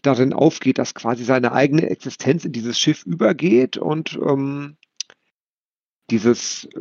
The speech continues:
ja, unterirdisch fahrende Boot, was eben Tauchfahrten durchführen kann, das hat die Gestalt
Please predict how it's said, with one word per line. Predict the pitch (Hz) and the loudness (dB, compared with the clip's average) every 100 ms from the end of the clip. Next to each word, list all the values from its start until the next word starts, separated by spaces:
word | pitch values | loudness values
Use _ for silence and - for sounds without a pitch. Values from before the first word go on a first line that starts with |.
| - | -14
ja, | - 87 98 - | -10 -6 -6 -8
unterirdisch | - - 139 165 151 151 139 131 127 120 _ _ _ _ _ 143 135 - - - - _ _ _ | -12 -8 2 2 4 6 8 6 4 -2 _ _ _ _ _ -2 -2 -4 -4 -6 -12 _ _ _
fahrende | - 104 107 127 113 | -6 -2 0 0 -4
Boot, | - _ 117 185 - | -6 _ 4 4 2
was | 120 | -6
eben | - 110 | -6 -8
Tauchfahrten | - - - 143 143 147 | -6 -6 -4 -2 -2 -2
durchführen | 151 143 - 139 | -4 -4 -2 -2
kann, | 120 135 | 0 2
das | 131 - | 2 0
hat | 127 - | -4 -2
die | 113 | -4
Gestalt | 120 - 104 107 147 160 - | -2 -2 2 4 4 2 -2